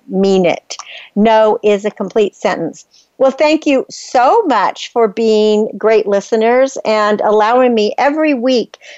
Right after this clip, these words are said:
to be part of your life right here on the Voice America Network, the Empowerment Channel. I love it that you're staying tuned to Star Style, Be the Star You Are, because I like to be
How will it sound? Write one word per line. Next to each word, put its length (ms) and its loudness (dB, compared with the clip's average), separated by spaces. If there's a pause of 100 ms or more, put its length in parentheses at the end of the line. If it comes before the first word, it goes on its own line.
(120)
to 100 -2
be 180 0
part 360 -2
of 100 0
your 220 0
life 360 0
right 320 0
here 320 -2
on 140 -2
the 80 -2
Voice 340 -2
America 400 -2
Network, 440 -2
the 80 -2
Empowerment 640 -2
Channel. 340 -2 (400)
I 160 2
love 520 0
it 200 0
that 220 -2
you're 140 2
staying 440 -2
tuned 380 -4
to 80 -8
Star 380 -2
Style, 500 0
Be 300 2
the 160 -6
Star 380 0
You 320 0
Are, 280 2
because 360 -2
I 100 2
like 260 0
to 100 -4
be 340 0